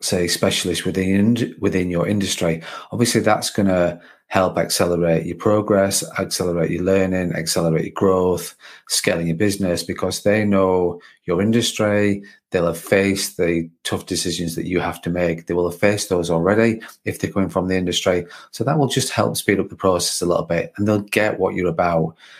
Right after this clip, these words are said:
And obviously, when you're a business owner, it's not something that you talk about on a regular basis with another business owner. Whereas s-, working with a coach,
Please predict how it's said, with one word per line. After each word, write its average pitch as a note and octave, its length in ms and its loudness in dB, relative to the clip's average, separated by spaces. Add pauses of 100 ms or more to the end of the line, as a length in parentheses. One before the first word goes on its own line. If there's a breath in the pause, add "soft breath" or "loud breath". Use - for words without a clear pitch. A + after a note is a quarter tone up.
(180 loud breath)
And G#2 140 -2
obviously, A2 680 0 (640 soft breath)
when G2+ 180 2
you're F#2+ 120 2
a D#2+ 40 -10
business F#2 340 0
owner, E2 580 2 (300)
it's - 180 -4
not G#2+ 220 2
something G2 460 0
that E2+ 200 0
you E2+ 500 0
talk G2 280 0
about E2+ 380 0
on F2+ 180 -4
a E2+ 180 0
regular E2+ 360 -2
basis G2 500 0
with F2 160 0
another F2 380 -2
business E2+ 420 -2
owner. E2+ 420 2 (540 loud breath)
Whereas F2+ 840 0 (880)
s-, - 160 -2
working F#2+ 360 0
with F2 100 0
a F2 80 0
coach, F#2 640 2